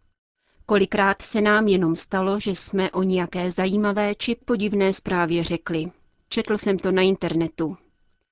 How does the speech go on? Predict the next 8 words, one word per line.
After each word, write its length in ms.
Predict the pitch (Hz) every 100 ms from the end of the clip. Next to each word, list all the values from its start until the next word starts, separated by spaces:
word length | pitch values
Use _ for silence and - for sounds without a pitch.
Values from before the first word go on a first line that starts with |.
| _ _ -
Tyto 220 | - 214
postřehy 540 | - 196 - - 208 208
vedly 280 | 185 185 185
také 380 | 185 - 185
k 80 | 180
napsání 640 | 185 175 - 190 180 180
knihy, 420 | 170 202 202 202 156
kterou 560 | - 185 196 202 220